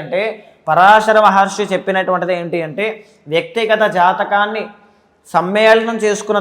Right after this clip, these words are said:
తర్వాత మాత్రమే ముందుకు వెళ్ళాలి. So తప్పకుండా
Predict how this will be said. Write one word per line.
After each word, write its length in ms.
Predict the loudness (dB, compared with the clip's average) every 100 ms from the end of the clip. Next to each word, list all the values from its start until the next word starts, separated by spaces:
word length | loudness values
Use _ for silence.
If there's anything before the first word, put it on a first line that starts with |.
| 2
తర్వాత 260 | 4 4 4 2
మాత్రమే 420 | 2 -2 0 0 -2
ముందుకు 240 | -4 -2 -2
వెళ్ళాలి. 380 | 0 0 0 -6 -8 -12 _ _ _ -8
So 80 | -4 -2
తప్పకుండా 520 | -2 -2 -2 2 2